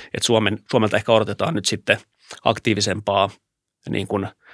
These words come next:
konkreettista tukea ja esiintymistä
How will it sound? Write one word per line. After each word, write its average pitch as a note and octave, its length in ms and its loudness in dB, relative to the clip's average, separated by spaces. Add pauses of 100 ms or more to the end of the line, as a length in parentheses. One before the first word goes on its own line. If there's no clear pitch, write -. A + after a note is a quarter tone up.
(640)
konkreettista A2 800 2 (480)
tukea G#2 420 2 (260)
ja A#2 60 2
esiintymistä G#2+ 680 0